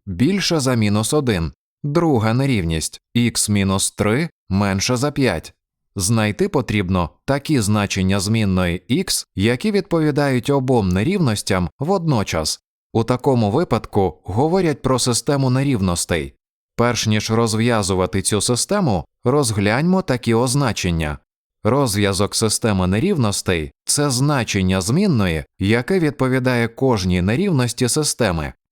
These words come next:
Розв'язати систему нерівностей — це знайти всі її розв'язки чи встановити, що розв'язків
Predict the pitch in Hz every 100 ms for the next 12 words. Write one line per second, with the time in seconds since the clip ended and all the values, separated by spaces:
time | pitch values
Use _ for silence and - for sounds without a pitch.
0 | - 104 117 104 110 127 113 131 110 95
1 | 107 98 - 107 95 92 110 196 156 104
2 | - 90 76 - _ - - 165 127 139
3 | 135 131 127 - - 139 98 95 92 135
4 | 180 110 95 - 95 85 - - 151 135
5 | - 139 143 170 208 120 110 131 143 175
6 | 131 127 - 131 113